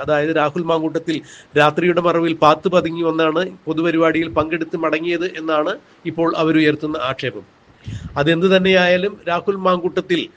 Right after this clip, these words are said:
പാലക്കാട് തന്റെ സ്വന്തം മണ്ഡലത്തിൽ ഒരു പൊതുപരിപാടിയിൽ പങ്കെടുത്തു.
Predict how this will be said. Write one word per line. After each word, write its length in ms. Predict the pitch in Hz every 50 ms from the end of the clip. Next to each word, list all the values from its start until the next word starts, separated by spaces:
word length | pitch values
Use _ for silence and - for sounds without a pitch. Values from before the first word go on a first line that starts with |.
| _ _ _ _ _ - _ _ _ _ - 151
പാലക്കാട് 520 | 156 175 185 185 185 185 175 175 170 185 185 185 - _ _ _ -
തന്റെ 180 | 160 160 170 165 -
സ്വന്തം 260 | 170 165 170 180 175 170
മണ്ഡലത്തിൽ 460 | 175 165 160 165 170 - - 175 180 185 - - - _ _ _ _ _ _ - 165 170
ഒരു 140 | 165 175 175 - -
പൊതുപരിപാടിയിൽ 800 | 165 170 165 190 185 180 165 170 175 175 170 170 170 170 175 170 - 160
പങ്കെടുത്തു. 460 | 156 156 175 170 165 165 175 180